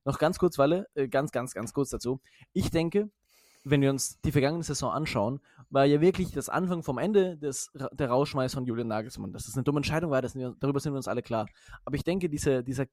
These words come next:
kleine Umschwung, den es gab in der Management-Ebene vom F C Bayern, die denken sich, „Hey, wir können sowas wie letzte Saison uns nicht erlauben. Vielleicht tut uns mal eine Saison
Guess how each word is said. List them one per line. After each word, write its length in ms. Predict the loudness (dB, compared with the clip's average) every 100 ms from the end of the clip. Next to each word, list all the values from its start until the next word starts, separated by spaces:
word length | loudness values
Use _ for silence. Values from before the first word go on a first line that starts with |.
| _ 0
kleine 400 | 2 4 2 0
Umschwung, 540 | -2 -2 -4 -6 -2
den 120 | -2
es 140 | -2 2
gab 240 | 2 2
in 60 | -2
der 100 | -2
Management-Ebene 840 | -2 -4 -6 -8 -6 -4 -4 -6 _ _
vom 160 | -6 -2
F 140 | -2
C 80 | -2
Bayern, 320 | 0 0 0
die 80 | -4
denken 240 | -6 -6
sich, 180 | -8 0
„Hey, 160 | 2 4
wir 80 | 2
können 260 | -2 -2
sowas 360 | 4 6 6 4
wie 40 |
letzte 220 | 0 0 -6
Saison 300 | -6 -4 -4
uns 140 | -6
nicht 80 | -4
erlauben. 400 | 4 4 4 -4 _ _ _ _ _ -20 -10
Vielleicht 540 | 2 6 6 4 2 0
tut 160 | 2
uns 120 | 2
mal 120 | -2 0
eine 240 | 0 -2
Saison 420 | -4 0 0 0